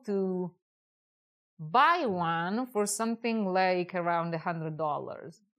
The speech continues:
Now, an important <laughs> difference is that it wasn't real, it was a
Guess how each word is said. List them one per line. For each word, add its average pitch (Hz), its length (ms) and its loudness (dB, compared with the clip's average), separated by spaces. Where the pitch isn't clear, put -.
Now, 196 400 2
an 202 100 -2
important 226 540 2
<laughs> 190 80 2
difference 202 600 -2
is 180 220 -2
that 190 360 4
it 190 100 -4
wasn't 202 540 0
real, 185 360 0
it 165 60 0
was 170 160 0
a 160 120 -2